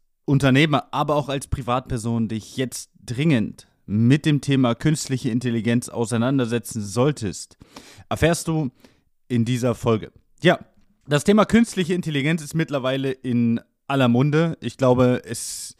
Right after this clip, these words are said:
gibt kein Thema, welches in den letzten Jahren so präsent ist wie das Thema künstliche Intelligenz. Jetzt haben natürlich viele Angst, weil sie sich vielleicht vorstellen, dass das Ganze am Ende so wie im Film Terminator ist oder iRobot oder ähnliches.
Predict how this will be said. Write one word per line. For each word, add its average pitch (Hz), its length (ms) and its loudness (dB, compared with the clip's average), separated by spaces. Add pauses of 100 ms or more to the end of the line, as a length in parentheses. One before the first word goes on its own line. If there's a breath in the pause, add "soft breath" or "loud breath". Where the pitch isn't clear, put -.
(480 loud breath)
gibt - 220 -2
kein 151 380 0
Thema, 147 500 2
welches 123 300 -2
in 127 80 2
den 120 120 4
letzten 123 440 -2
Jahren 117 560 2 (420 soft breath)
so 107 380 0
präsent 127 480 0
ist 123 140 -8
wie 123 80 -2
das 113 160 -2
Thema 117 220 0
künstliche 110 520 -6
Intelligenz. 95 560 -6
Jetzt 98 140 -10
haben 160 120 4
natürlich 185 380 2
viele 160 300 0
Angst, 156 420 0
weil 131 140 2
sie 123 100 -6
sich 123 160 -4
vielleicht 120 320 -4
vorstellen, 131 460 0 (320 loud breath)
dass 127 140 -2
das 120 120 -4
Ganze 123 540 0 (320 soft breath)
am 143 180 -2
Ende 170 220 4
so 151 280 0
wie 143 280 0
im 139 480 0
Film 156 340 2
Terminator 165 580 4
ist 139 300 -2
oder 127 420 0
iRobot 139 640 2
oder 131 480 -4
ähnliches. 147 600 -4